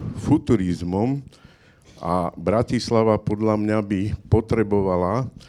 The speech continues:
územnú prognózu, kde vlastne by sa povedalo, ako sa bude intenzifikovať.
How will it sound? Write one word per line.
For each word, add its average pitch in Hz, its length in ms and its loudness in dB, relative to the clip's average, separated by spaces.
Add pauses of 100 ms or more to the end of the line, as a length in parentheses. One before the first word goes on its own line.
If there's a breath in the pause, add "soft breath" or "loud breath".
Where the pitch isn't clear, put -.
(380 loud breath)
územnú 120 640 4
prognózu, 90 880 0 (640 loud breath)
kde 127 680 0 (400)
vlastne 107 500 -2
by 110 160 -4
sa 107 160 -2
povedalo, 113 800 2 (560 soft breath)
ako 101 260 -2
sa 107 160 0
bude 104 240 -2
intenzifikovať. 80 1300 -4